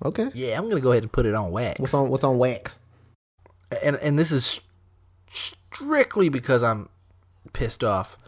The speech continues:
Speaker 1: Oh.
Speaker 2: Don't ever try to take your kids to the zoo during spring break.
Speaker 1: Oh my God, dude. Yeah, um, I was at the zoo in D C
Speaker 2: The
Speaker 1: not too long
Speaker 2: line
Speaker 1: ago.
Speaker 2: was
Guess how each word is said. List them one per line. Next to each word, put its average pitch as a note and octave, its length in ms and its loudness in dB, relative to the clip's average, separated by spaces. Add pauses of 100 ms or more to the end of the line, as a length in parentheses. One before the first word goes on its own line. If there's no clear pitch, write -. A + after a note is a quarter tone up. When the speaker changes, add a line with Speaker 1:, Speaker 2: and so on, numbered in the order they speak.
(280)
Speaker 1:
Oh. - 160 0 (420)
Speaker 2:
Don't E3+ 340 0 (220)
ever D3 680 2 (680)
try D#3 220 0
to B2 80 -4
take B2+ 260 -4
your A2+ 60 -14
kids - 320 -6
to C3+ 120 -2
the A2+ 160 -4
zoo A#2 280 0
during G#2+ 320 -2
spring G#2 320 -8
break. F2 220 -8
Speaker 1:
Oh C3+ 240 4
my A2 160 -2
God, A#2+ 640 0
dude. A#2+ 420 6 (840)
Yeah, C#3 840 12
um, C3+ 540 10
I C#3 100 4
was D#3+ 140 10
at D3+ 120 8
the C#3 80 4
zoo C#3 240 8
in B2+ 100 6
D B2+ 140 4
C F#3 140 4
Speaker 2:
The - 40 4
Speaker 1:
not - 0 -
too B2 60 6
long A#2+ 100 6
Speaker 2:
line E3+ 300 8
Speaker 1:
ago. G#2+ 160 4
Speaker 2:
was A#2+ 680 2